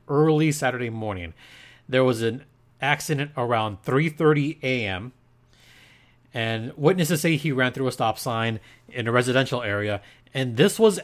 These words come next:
hours after he had posted a picture of himself on the Indian motorcycle on Instagram. So,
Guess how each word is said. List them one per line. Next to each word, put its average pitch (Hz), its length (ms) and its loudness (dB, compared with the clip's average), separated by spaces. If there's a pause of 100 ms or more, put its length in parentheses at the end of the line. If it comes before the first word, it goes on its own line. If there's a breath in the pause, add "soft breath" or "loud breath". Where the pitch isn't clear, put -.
hours 139 480 8
after 131 360 2
he 139 160 -2
had 127 120 4
posted 123 640 -2
a 143 120 -2
picture 143 440 -4
of 127 240 2
himself 139 880 0 (760 soft breath)
on 127 200 0
the 135 140 -8
Indian 135 340 0
motorcycle 113 800 0 (440 soft breath)
on 135 220 0
Instagram. 104 500 -4
So, 113 420 -2